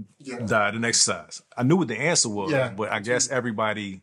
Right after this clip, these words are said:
Speaker 1: You
Speaker 2: maybe
Speaker 1: still
Speaker 2: everybody says that,
Speaker 1: Yeah.
Speaker 2: and, and everybody doesn't do
Speaker 1: You
Speaker 2: it.
Speaker 1: still pro-, you processing it.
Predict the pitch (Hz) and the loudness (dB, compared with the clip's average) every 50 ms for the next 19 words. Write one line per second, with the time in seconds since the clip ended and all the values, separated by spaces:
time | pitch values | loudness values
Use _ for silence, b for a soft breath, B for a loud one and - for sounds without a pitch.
0 | _ - 147 139 120 131 123 120 120 135 135 135 123 117 123 120 113 110 - - | _ -6 -2 0 0 2 2 2 2 2 2 2 2 2 2 4 4 4 2 2
1 | 131 131 127 131 123 127 135 135 131 - _ - 151 135 127 120 113 104 98 95 | 4 2 2 0 0 0 0 0 0 -4 _ -6 -4 -2 -2 0 0 0 -2 -2
2 | 98 - - 101 95 95 110 113 107 101 104 101 101 98 107 104 95 95 90 117 | -4 -6 -8 -8 -6 -4 -6 -6 -6 -6 -6 -6 -4 -4 -4 -4 -4 -6 -6 -4
3 | 120 127 127 127 127 - - 160 156 160 156 - - 160 151 165 147 - - 196 | -4 -4 -4 -4 -6 -4 -4 -4 -4 -4 -6 -10 -10 -8 -6 -6 -6 -4 0 2
4 | 185 180 170 - 139 131 - - 123 120 120 | 2 2 2 0 -2 -4 -4 -6 -6 -8 -8